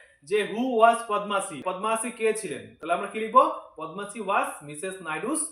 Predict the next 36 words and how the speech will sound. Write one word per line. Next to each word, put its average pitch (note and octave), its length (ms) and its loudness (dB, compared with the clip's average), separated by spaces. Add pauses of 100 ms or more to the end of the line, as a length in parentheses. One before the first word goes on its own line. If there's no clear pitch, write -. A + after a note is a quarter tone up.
(160)
daughter", C#3+ 440 -6
অথবা A#3 220 -2
আনসার F3+ 300 -4
ঠিক A#3+ 140 -8
অন্যভাবে G#3 460 -2
লেখা A3 260 -2
যেতে G3+ 220 -6
পারে, F3+ 320 -4 (840)
"পদ্মাসি B3 580 2
was G3 240 0
the G#3 260 4
daughter F#3+ 380 2 (180)
of A3+ 220 4 (180)
মিসেস F3 500 -6
নাইডু।" B2 460 -8 (140)
এভাবে G3+ 280 -4
তোমরা A3+ 240 -4
লিখতে G#3 280 -8
পারো। A#2 260 -12 (340)
It A#3 80 -4
was C4+ 200 4 (200)
an A3+ 100 -2 (180)
agonizing A#3+ 560 2
walk। F#3 320 0 (220)
এটা E3+ 200 -2
ছিল B3+ 180 0
একটা A#3+ 440 4
যন্ত্রণাদায়ক A3 1040 2 (100)
হাঁটা। - 360 -4 (420)
অর্থাৎ F#3 300 4
বাপুজিকে G#3 440 2
ট্রাকে G3 340 0
করে G#3 240 0
নিয়ে G3+ 220 -2
যাওয়া F#3+ 300 4
হচ্ছিল, F#3+ 320 -4